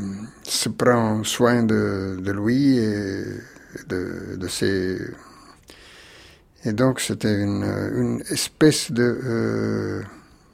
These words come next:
euh, liberté. Il y avait un, un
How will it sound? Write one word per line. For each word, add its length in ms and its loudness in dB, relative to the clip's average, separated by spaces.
euh, 360 -6
liberté. 540 -2
Il 60 4
y 20 6
avait 220 6
un, 640 4
un 480 0